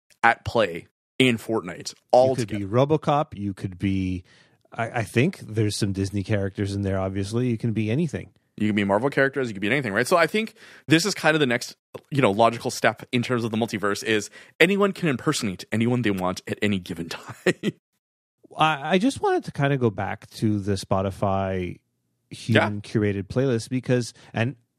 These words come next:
Speaker 2: even the Apple Music ones, it kinda brings, it brings us back to the old days of the radio D J, where their personality would come through in the songs they chose to play on the radio.
Speaker 1: Absolutely. I'm gonna take that one step further, Angelo. My wife and I were listening to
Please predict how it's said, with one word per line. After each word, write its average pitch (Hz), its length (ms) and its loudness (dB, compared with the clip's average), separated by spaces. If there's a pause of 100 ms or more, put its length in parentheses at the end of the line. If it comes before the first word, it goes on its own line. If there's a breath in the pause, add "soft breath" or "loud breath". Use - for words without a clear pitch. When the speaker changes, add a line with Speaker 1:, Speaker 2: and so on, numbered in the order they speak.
(180)
Speaker 2:
even 117 200 0
the 107 120 2
Apple 104 180 0
Music 156 320 0
ones, 104 360 -4 (300 soft breath)
it 143 140 0
kinda 330 320 0
brings, 147 280 -2
it 120 140 -8
brings 131 240 0
us 143 60 -4
back 117 300 -2
to - 80 -4
the 110 160 0
old 107 380 -2
days 104 520 -2 (140)
of 95 320 -4
the 101 100 0
radio 95 400 -2
D 131 200 -2
J, 95 320 -4
where 98 480 -2
their 104 260 -2
personality 98 680 -4
would 98 200 -2
come 98 240 -2
through 95 440 -2
in 95 200 -6
the 95 60 -2
songs 92 440 -4
they 92 120 -2
chose 85 320 -6
to - 80 -12
play 95 220 -6
on 95 100 -6
the 104 80 -2
radio. 123 220 0
Speaker 1:
Absolutely. 92 480 0 (560 loud breath)
I'm 147 80 6
gonna 160 80 4
take 156 160 2
that 151 120 6
one 123 100 0
step - 180 0
further, 170 200 2
Angelo. 104 280 2
My 110 120 4
wife 117 180 2
and 113 80 -2
I 98 100 2
were 95 140 0
listening 107 320 -2
to 98 340 -2